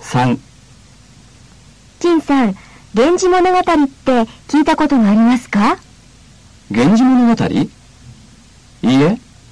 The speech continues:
Speaker 1: 何ですか、それ？
Speaker 2: 今から九百年ぐらい前に書かれた本です。長い小説です。書いた人は女の人です。
Speaker 1: へえ、女の人が？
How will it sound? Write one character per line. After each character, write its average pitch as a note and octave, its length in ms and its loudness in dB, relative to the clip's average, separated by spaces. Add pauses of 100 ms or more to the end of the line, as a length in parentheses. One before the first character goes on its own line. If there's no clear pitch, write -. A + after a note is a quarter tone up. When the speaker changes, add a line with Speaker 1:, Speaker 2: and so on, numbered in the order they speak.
(500)
Speaker 1:
何 F3+ 180 2
で D#3 100 0
す - 80 -10
か、 B2 120 -4
そ B2 140 -6
れ？ D#2+ 180 -6 (880)
Speaker 2:
今 E4+ 260 0
か C4+ 140 -2
ら G#3+ 140 0
九 C#4+ 240 0
百 E4+ 280 -2
年 F4 200 2
ぐ F4 100 2
ら F4 120 2
い D4+ 40 2
前 C4+ 300 2
に A3 120 2
書 G3 180 -2
か D4 120 -2
れ D4+ 100 0
た B3 160 -2
本 B3 200 2
で G#3+ 120 0
す。 G3+ 200 -6 (1000)
長 B3 300 2
い F4 100 0
小 C#4+ 200 0
説 D4+ 240 -2
で C4 140 0
す。 - 160 -16 (1080)
書 F#4 120 0
い F4 80 0
た E4 140 -2
人 D4 280 -2
は A3+ 240 0 (220)
女 D4 300 2
の E4+ 100 2
人 E4 200 -2
で A#3+ 140 0
す。 - 160 -20 (880)
Speaker 1:
へ G3 340 2
え、 G#3+ 60 -2 (680)
女 C4 360 2
の C4+ 60 2
人 C4+ 140 0
が？ C3 260 0